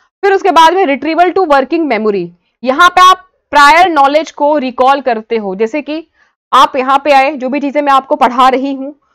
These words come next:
तो आपने अभी तक जो भी चीजें पढ़ी हैं इस टॉपिक के बारे में, या क्लास टेंथ में, ट्वेल्थ में, ग्रेजुएशन, पोस्ट ग्रेजुएशन में, आप उन सारी इन्फॉर्मेशन को एक्यूमुलेट करके यूज़ कर रहे होगे।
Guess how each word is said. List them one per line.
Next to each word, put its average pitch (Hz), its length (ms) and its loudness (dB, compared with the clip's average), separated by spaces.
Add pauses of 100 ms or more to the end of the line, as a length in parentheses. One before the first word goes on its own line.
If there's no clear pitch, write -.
(260)
तो 381 60 0
आपने 302 380 0
अभी 302 260 0
तक 370 140 -2
जो 294 160 -2
भी 330 120 -2
चीजें 320 220 -4
पढ़ी 302 300 0
हैं 349 100 -2
इस 339 100 -8
टॉपिक 285 260 -2
के 320 80 -2
बारे 247 260 2
में, 202 240 -6
या 285 120 0
क्लास 277 320 0
टेंथ 262 240 -2
में, 262 200 -4
ट्वेल्थ 247 300 -4
में, 233 280 -6 (440)
ग्रेजुएशन, 233 500 0
पोस्ट 240 260 -4
ग्रेजुएशन 226 540 -2
में, 247 240 -10 (380)
आप 381 200 2
उन 359 140 0
सारी 339 380 4
इन्फॉर्मेशन 320 720 -2
को 294 100 0 (260)
एक्यूमुलेट 339 600 0
करके 269 420 -2 (120)
यूज़ 349 380 2
कर 330 180 2
रहे 294 200 0
होगे। 269 440 0